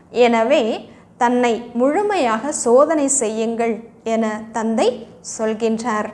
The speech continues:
முயற்சி செய்யாமல் உலகின் அதிபதியாக மாற முடியாது.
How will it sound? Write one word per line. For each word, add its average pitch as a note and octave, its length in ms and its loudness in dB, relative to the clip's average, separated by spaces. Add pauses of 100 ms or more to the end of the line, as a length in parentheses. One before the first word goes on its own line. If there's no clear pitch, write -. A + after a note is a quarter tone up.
(800)
முயற்சி D#4 460 4
செய்யாமல் A#3 800 -2 (120)
உலகின் B3 560 0 (240)
அதிபதியாக A#3+ 1120 0
மாற B3+ 400 -2
முடியாது. A3 840 -2